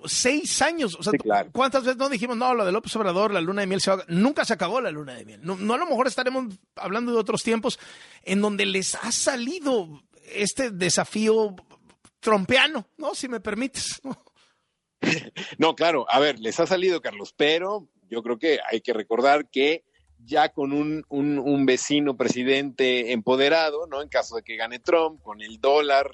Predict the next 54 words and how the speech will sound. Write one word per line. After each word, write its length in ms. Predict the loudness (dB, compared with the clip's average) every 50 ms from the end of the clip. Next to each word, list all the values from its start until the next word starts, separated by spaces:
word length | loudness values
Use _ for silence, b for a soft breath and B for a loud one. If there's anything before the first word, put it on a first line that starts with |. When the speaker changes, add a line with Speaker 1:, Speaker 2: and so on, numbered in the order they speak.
| -14 _ b b b b b
Speaker 2:
eh, 140 | -8 -6 -4
por 220 | -2 -2 0 2 2
los 160 | 0 0 0
Speaker 1:
Mm. 20 |
Speaker 2:
cielos, 680 | 2 2 2 4 2 0 0 0 2 0 0 -2 -6 _ _ _ _ _ -6
yo 100 | -2 0
creo 120 | 0 2
que 140 | 4 4 2
eso 180 | 2 2 0
también, 340 | -2 -2 -2 0 0 0 2 2
Carlos, 300 | 2 2 2 2 2 0
es 140 | -2 -2
una 160 | 0 2 2 2
de 60 | 2
las 120 | 2 0 -2
enseñanzas 460 | -4 -4 -2 0 0 2 2 0 0
de 80 | 0
la 80 | 0 0
democracia. 640 | 0 0 -2 -2 2 2 2 2 2 0 -4 -6 -6 -6
No 160 | -6 -2 2 2
hay 140 | 4 4
mal 280 | 2 0 0 -2 -2 -2
que 80 | -2 -2
dure 220 | -2 0 0 0
setenta 480 | 0 -2 -4 -2 -2 0 2 2 2 2
años, 400 | 2 2 2 2 0 0 -2 -4 B B B B B
ni 120 | B 0 0
mexicano 400 | 2 0 0 0 0 0 0 0
que 60 | 0
los 160 | 0 0 0
aguante. 500 | 0 2 2 2 0 0 -4 -12 -16 -10 -4
Esto 360 | -2 -2 -2 -2 -2 -4 -4
va 100 | -4 -4
a 20 |
acabar 340 | -6 -6 -2 0 2 2 2 2
tarde 240 | 0 0 0 0
que 80 | -2 0
temprano. 420 | 0 0 0 2 2 2 0 0
Si 120 | -6 -4 -2
en 80 | 0 2
este 280 | 0 0 0 0 -2
primer 500 | -2 _ 0 0 0 2 2 2 2 2
momento 540 | 2 0 -2 0 0 0 0 0 -2 -2 -2
no 120 | 0 0 -2
tenemos 360 | -2 -4 -6 -4 -4 -4 0
todavía 240 | 2 2 4 4 4
la 80 | 2 2
capacidad 600 | 0 0 0 0 0 0 0 -2 0 0 0 2
para 140 | 0 -2 -2
imaginar 420 | -2 -6 -6 -6 -6 -6 -6 -4
cuándo 180 | -2 0 2 2
va 60 | 2
a 20 |
acabar, 360 | 2 4 4 4 4 4 2